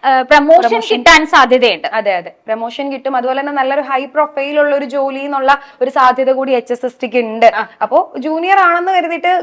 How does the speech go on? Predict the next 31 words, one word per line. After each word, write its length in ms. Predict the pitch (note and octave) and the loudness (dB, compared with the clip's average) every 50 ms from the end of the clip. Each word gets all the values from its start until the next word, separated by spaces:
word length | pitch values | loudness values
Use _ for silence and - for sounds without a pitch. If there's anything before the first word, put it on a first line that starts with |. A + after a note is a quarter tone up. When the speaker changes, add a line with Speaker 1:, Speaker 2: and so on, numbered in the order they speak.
| D#4+ | -2
Speaker 2:
കൂടുതൽ 280 | - D#4 D#4 D4+ D#4 D#4+ | -4 -2 0 2 4 4
ആൾക്കാരും 380 | D4+ D4 C#4+ C#4+ C#4+ C4+ C#4+ C#4+ | 6 4 4 4 4 4 4 4
എനിക്കൊന്ന് 280 | C4+ C4 C#4 C#4 C#4 | 2 0 -2 -4 0
മടി 220 | C4+ C4 B3 A#3+ B3 | 0 0 0 0 -2
പിടിച്ചിരിക്കും. 500 | B3 A#3 A3+ A#3 - A3 G#3+ - A#3 A#3 | -4 -6 -8 -10 -12 -12 -12 -12 -12 -10
അപ്പൊ 140 | A3 A#3+ | -10 -10
അങ്ങനെ 240 | A3+ G#3+ G#3 G#3+ B3+ | -10 -10 -8 -6 -4
മടി 200 | C#4+ C#4 B3 A3+ | -2 -2 -2 -4
പിടിച്ചിരിക്കേണ്ട 480 | B3+ C4 B3 B3 - B3 B3+ B3+ B3+ C4 | -6 -8 -10 -12 -14 -10 -8 -6 -6 -4
കാര്യമില്ല. 640 | B3+ C4 A#3 A3+ A#3+ B3 A#3 G3 G3 G#3+ D4 F4+ - - - _ _ - | -4 -2 -2 -2 -4 -4 -6 -4 -2 0 0 0 -2 -8 -20 _ _ -8
നമ്മളൊരു 300 | - A3+ B3 C4+ C#4+ D#4+ | -6 0 2 2 2 4
നാല് 380 | E4 D#4 C4+ B3+ B3 B3+ C#4+ D#4+ | 4 4 6 6 6 6 6 4
മാസമാണ് 540 | D#4+ D#4 D4 D4 D4 - D4+ C#4+ C#4 C#4 C#4 | 4 4 2 2 2 0 0 2 0 0 -2
എക്സാമിന് 480 | B3+ B3+ _ - C4 B3+ B3+ C4+ C4+ | -4 -4 _ -2 -2 -2 -2 -2 -4
എക്സ്പെക്ടേഷൻ 680 | A#3 - _ _ - C4 C4 - - D4 C#4+ - D#4 D4 | -6 -8 _ _ -8 -8 -4 -4 -2 -2 -2 0 0 2
പറഞ്ഞിട്ടുണ്ടായിരുന്നത്. 760 | C4+ C4 A#3+ A3+ A#3+ A3+ A3+ A3 A3 G#3 G#3 G#3 G3+ G#3 G#3 | 2 2 2 2 -2 -8 -10 -6 -4 -2 -2 -2 -4 -6 -8
പക്ഷെ 240 | G#3+ G#3 - - A#3 | -10 -10 -10 -8 -8
അതിലും 400 | G#3+ G3 F#3+ G#3 A3 B3 C4 B3+ | -8 -8 -10 -8 -6 -4 -4 -4
അധികം 360 | A3+ G#3 G#3 A3 A3 B3+ C#4+ | -4 -6 -6 -6 -6 -6 -6
സമയം 420 | C#4+ C4+ A#3 A3 G#3+ G#3+ A3+ B3+ | -4 -6 -6 -6 -6 -10 -10 -8
നമുക്ക് 420 | B3+ A3+ G#3+ G#3+ G#3 G#3 B3+ D4+ E4+ E4+ - - _ - | -10 -8 -8 -10 -6 -2 0 0 0 0 -4 -16 _ -4
പി 60 | B3 | 0
എസ് 160 | A#3+ A#3+ A#3 | 0 0 0
സി 60 | C#4 | 0
തന്നിട്ടുണ്ട് 600 | C4+ A#3+ A#3+ A3+ A3+ B3 D4+ E4+ E4 D4 B3 A3+ | 2 2 2 2 2 0 0 2 2 2 2 2
പഠിക്കാൻ. 360 | A3+ G#3+ G#3 G#3 G3+ A3 G#3 | 2 2 0 0 -2 -6 -8
അപ്പൊ 120 | G3 G3+ B3+ | -6 -6 -6
നല്ലൊരു 460 | A#3+ A3 G#3+ A3+ A#3+ C#4 E4+ F4+ F4+ | -6 -6 -6 -4 -4 -2 -2 -2 -2
രീതിയിൽ 400 | F4+ E4+ D#4+ D#4 C4 D4+ D4 D4+ | -2 -2 -4 -4 -6 -4 -4 -2
പഠിച്ചു 380 | D#4+ - C#4+ B3 A#3+ - - D4+ | 0 0 0 0 -2 -4 0 2
കഴിഞ്ഞാൽ 380 | D4 C#4 C4+ B3+ B3+ D4 G4 | 2 2 2 2 2 0 0